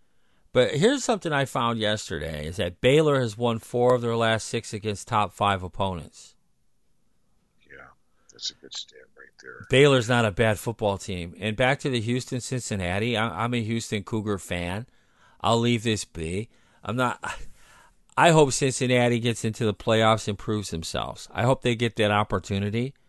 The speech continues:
Speaker 1: But I wouldn't be shocked if Houston covered.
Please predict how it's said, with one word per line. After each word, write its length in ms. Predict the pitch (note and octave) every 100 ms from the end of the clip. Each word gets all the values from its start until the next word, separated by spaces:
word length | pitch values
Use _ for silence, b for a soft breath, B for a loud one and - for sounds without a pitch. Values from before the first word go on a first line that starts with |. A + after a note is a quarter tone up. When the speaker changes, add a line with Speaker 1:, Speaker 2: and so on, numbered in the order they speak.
| _ _ _ _ _ _ _ -
Speaker 1:
But 140 | A2 A2
I 140 | A#2+
wouldn't 320 | B2+ A#2+ F#2+
be 120 | G#2+ G2+
shocked 440 | - G2+ G#2+ -
if 120 | F#2+
Houston 380 | G#2+ G2 - G2
covered. 460 | - F2+ G2 A#2